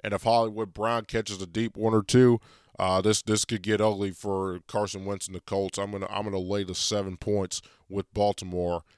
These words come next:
and, uh, they're, they're gonna win this game Monday night. All right, that's the end of the pick segment. Next week, a couple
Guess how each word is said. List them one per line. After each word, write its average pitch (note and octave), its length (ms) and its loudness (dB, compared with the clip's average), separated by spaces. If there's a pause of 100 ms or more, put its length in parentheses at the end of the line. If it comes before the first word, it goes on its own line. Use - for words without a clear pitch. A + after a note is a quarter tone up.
(220)
and, F#2 340 -6
uh, F2 160 -4
they're, F#2+ 240 0
they're F#2 160 -4
gonna F#2 180 -6
win F2+ 220 -6
this E2+ 180 -8
game E2+ 300 -8
Monday E2 260 -12
night. D#2+ 240 -16 (2750)
All F#2+ 160 4
right, D#3+ 340 6
that's G#2 320 -2
the A2 200 0
end A#2 160 0
of A2 80 0
the A2+ 60 -2
pick C#3+ 280 0
segment. B2+ 500 2
Next A#2+ 440 0
week, D3 400 4
a B2 80 -6
couple B2 400 2